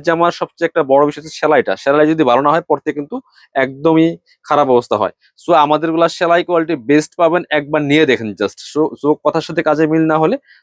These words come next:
so, রিটার্ন করে দিবেন। এত সুন্দর একটা কালার কম্বিনেশন, এত সুন্দর একটা কালেকশন দেখেন, fully ফুল, top to bottom। এগুলো লং থাকবে ফর্টি থ্রি, ফর্টি ফোর।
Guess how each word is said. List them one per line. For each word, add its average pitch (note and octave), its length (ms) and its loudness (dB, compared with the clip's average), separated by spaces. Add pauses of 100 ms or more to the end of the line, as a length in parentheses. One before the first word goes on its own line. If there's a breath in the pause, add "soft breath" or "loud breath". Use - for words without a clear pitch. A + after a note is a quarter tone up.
(120)
so, - 40 -2 (100)
রিটার্ন D#3 240 2
করে C3 180 4
দিবেন। G2 140 -6 (300 soft breath)
এত C#3 80 -2 (160)
সুন্দর G3 300 0 (100)
একটা D3+ 220 0
কালার C#3 240 4 (160)
কম্বিনেশন, C3+ 360 -4
এত C#3 140 -10
সুন্দর E3 320 -6
একটা C#3 160 -4
কালেকশন A#2 300 0
দেখেন, G#2 240 -4
fully D3 280 2
ফুল, G#2 180 -6
top A#2+ 180 0
to C#3 40 0 (100)
bottom। G#2 200 0 (400 loud breath)
এগুলো E3 160 2 (100)
লং D3+ 80 4 (100)
থাকবে F3+ 220 0
ফর্টি D#3+ 260 2
থ্রি, E3 100 -10 (100)
ফর্টি D3+ 280 0
ফোর। F3 120 -6